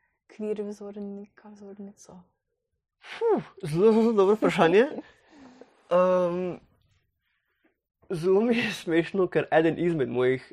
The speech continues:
Speaker 2: zdaj vem, da queer vzornikov je, em, začel v mojih očeh,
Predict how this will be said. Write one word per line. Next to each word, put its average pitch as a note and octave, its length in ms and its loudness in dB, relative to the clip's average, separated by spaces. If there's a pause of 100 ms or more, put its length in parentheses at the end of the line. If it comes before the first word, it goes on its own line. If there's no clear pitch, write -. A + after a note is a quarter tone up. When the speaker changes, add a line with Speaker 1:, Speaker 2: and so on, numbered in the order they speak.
(200)
Speaker 2:
zdaj C#3+ 440 2
vem, D3+ 220 2
da D#3 120 2
queer D#3 300 0
vzornikov F3 680 0 (580)
je, C#3+ 340 2 (520)
em, C3 340 -2 (260)
začel C#3+ 520 -4 (680)
v D3 80 -14
mojih D3+ 240 -2
očeh, C#3+ 300 -6